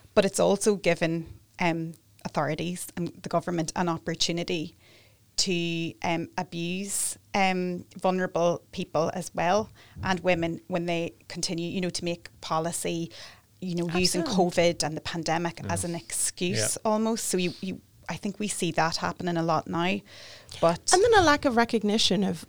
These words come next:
Speaker 2: really, like, some of the, um, contributions that, uh, minoritized people make. So, uh, let me give you one example that is a live issue. So I'm working with a group of women who, um, work in the health and,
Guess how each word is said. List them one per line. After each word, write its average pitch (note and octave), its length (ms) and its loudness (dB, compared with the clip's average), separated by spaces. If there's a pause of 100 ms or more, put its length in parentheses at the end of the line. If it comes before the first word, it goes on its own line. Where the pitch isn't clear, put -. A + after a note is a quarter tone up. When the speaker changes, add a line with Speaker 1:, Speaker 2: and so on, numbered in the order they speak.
(100)
Speaker 2:
really, G#3+ 460 8
like, F#3 240 2
some G#3 280 4
of G3 180 0
the, F3+ 420 4
um, F3 460 2 (400)
contributions F#3+ 880 4
that, F3 460 2 (100)
uh, E3+ 300 2
minoritized E3+ 600 2
people E3 240 -4
make. F#3 260 0
So, G3 260 4 (360)
uh, - 80 12 (140)
let B3 120 8
me C4 80 6
give A#3+ 140 -2
you A3+ 100 0
one A3 180 4
example F#3+ 360 0
that F#3 120 -2
is F3+ 120 -2
a F3+ 40 2
live F3 460 4
issue. E3+ 420 0 (300)
So G#3+ 140 2
I'm G#3+ 80 6
working C4+ 300 4
with A3+ 120 6
a G#3+ 60 6
group A3 200 4
of G3 180 0
women F3+ 360 4
who, E3+ 440 4 (140)
um, E3+ 320 4
work G3 320 4
in F#3+ 100 2
the F#3 60 0
health F3 320 2
and, E3+ 320 -2